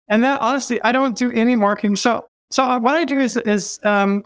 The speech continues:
I do, I do, do a side hustle. So I'm, uh, a book publishing shop. Okay. And I help, you know, people publish books. I have another career job. It's, uh, it's, it's a water utility company and I, I make a reasonable amount of money. Right. So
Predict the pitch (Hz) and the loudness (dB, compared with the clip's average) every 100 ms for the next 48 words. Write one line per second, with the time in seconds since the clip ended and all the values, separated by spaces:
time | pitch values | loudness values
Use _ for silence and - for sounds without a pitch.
0 | - 240 269 226 247 240 262 202 - 247 | 0 2 2 0 0 2 0 0 0 0
1 | 240 185 - - _ - 196 202 196 208 | 2 -2 -4 -14 _ -2 2 2 2 0
2 | 214 240 208 - 190 233 - 202 - 202 | -2 -2 -2 0 0 -2 0 0 0 0
3 | 196 196 190 - _ - 196 208 233 _ | 0 0 -2 -6 _ -2 0 0 -4 _
4 | _ 190 196 196 196 208 - _ - 240 | _ 0 2 2 0 -2 -8 _ -4 0
5 | 185 185 202 196 196 190 190 180 - 247 | 0 0 -2 0 0 2 0 -2 0 -2
6 | - - _ _ - 262 285 285 262 269 | -2 -16 _ _ 0 2 2 2 2 2
7 | 269 - 269 285 214 277 262 - - 180 | -2 -2 -2 0 2 0 0 -4 -4 -2
8 | 208 202 202 202 190 208 190 190 214 233 | 2 2 2 0 0 0 2 2 2 2
9 | 226 254 262 - 269 254 269 240 220 220 | 0 0 0 0 0 2 2 2 2 0
10 | 220 214 226 226 226 233 196 214 220 226 | 0 0 0 0 0 -2 -2 -2 -2 0
11 | 226 226 220 226 269 175 - 190 208 - | 2 2 2 2 0 -2 0 -2 -2 -2
12 | 220 208 202 | 0 2 -2